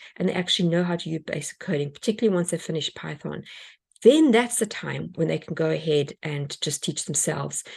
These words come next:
the rest of the skills. And there's forums and they can go and ask questions and there's plenty of opportunities. But I strongly suggest when you're actually getting to grips with it for the first time, which is why I created the classes,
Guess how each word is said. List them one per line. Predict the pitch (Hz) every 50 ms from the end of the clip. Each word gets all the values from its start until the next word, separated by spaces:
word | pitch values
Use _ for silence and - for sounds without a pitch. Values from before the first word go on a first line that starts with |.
| - -
the | - -
rest | 160 156 147 -
of | -
the | - 156
skills. | - - - - 156 151 139 - - - - - - - - - -
And | - 160 156 147
there's | 165 151 -
forums | - - 190 165 165 160 160 160 156 151
and | 170
they | 156 156
can | 165
go | 160 160
and | 156
ask | 160 160 151 - -
questions | - 156 156 156 - - 156 156 151
and | 151 165
there's | 160 151
plenty | - - - 180 170 165
of | 156 147
opportunities. | 143 143 - - - - 156 147 143 139 - - - 131 - - - - - - - - _ _ _
But | - 180 175 175 175 - - -
I | - 170 160 160 165
strongly | - - 226 233 262 254
suggest | 226 - 254 - - - 170 165 156 - - -
when | - 156
you're | 151 156 - 156 - - -
actually | - 180 180 - - - - 180
getting | 175 170 151 156 156 -
to | - 160
grips | 143 - - - - -
with | 170 160
it | - -
for | - 151
the | 151
first | 143 - - 160 160 - -
time, | - 151 147 147
which | - -
is | - 156
why | 151 156 160 160 165 160
I | 151
created | 143 - - 180 160 156 156 151 -
the | 151
classes, | - - 170 165 160 - - - - - -